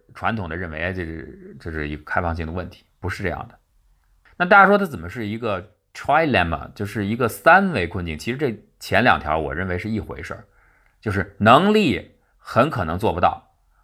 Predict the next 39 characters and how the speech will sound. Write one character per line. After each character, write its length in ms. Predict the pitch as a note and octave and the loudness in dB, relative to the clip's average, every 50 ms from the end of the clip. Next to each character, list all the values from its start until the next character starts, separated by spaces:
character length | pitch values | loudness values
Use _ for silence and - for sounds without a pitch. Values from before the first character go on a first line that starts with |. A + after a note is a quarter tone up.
| _ _ | _ _
或 100 | - G#2+ | -2 0
者 60 | G#2 | 0
是 100 | G#2+ A#2+ | 0 0
即 200 | A#2+ - A#3+ G#3 | 0 2 4 4
使 120 | D3+ C3+ | 6 6
能 200 | B2 A2+ A2 C#3 | 6 6 6 4
力 80 | F#3 F#3 | 4 4
做 160 | D#3+ E3 D3 | 6 6 8
到 180 | C#3 C3+ A#2 G2 | 10 10 10 8
了， 180 | E2+ D2+ B1 - | 6 2 -6 -8
也 200 | - G#2 G2+ F#2+ | -10 -8 -6 -6
很 320 | - - - - - G2+ F#2 | -6 -6 -4 -2 0 0 2
难 220 | F2+ F#2+ B2 C#3 | 4 4 4 2
有 140 | A#2+ F#2 F2 | 2 -2 -2
动 260 | - - D3+ A2 G2+ | -4 -4 -4 -4 -4
机、 160 | - - G#2 | -4 -4 -4
有 180 | G2+ F2+ D#2 E2 | -4 -4 -4 -6
意 180 | G#2 C#3+ C#3 | -6 -6 -4
愿、 220 | G#2+ G2 F2+ E2 E2 | -2 -2 -2 -2 -2
有 140 | E2 D2 D#2 | -4 -4 -4
利 160 | G2+ D3 G3+ | -2 -2 0
益 300 | G3 A#2+ F#2 E2+ D2+ D#2 | 0 0 0 -2 -6 -8
驱 180 | - - - | -8 -6 -4
动 160 | C#3 C#3 G#2+ E2+ | -2 -2 -2 -2
你 80 | D2+ | -6
去 140 | D2 D#2+ D2 | -8 -10 -10
这 100 | - E2+ | -10 -10
么 80 | D2 C#2+ | -10 -10
做。 220 | D2 D#2+ - - | -10 -12 -12 -12
其 80 | - - | -8 -8
实 80 | B2 | -4
这 100 | C3+ D3 | -2 0
两 140 | A2+ D2 C#2+ | -2 -2 -2
回 160 | - D#2+ E2 | -4 -6 -6
事 140 | F2 G#2 A#2 | -4 -2 -4
儿， 160 | E2+ - - - | -4 -4 -6 -6
这 100 | C3+ B2+ | -4 -2
两 180 | G2 D#2 D2 | -2 -2 -2
个， 140 | D2 D#2 F2 | -4 -4 -4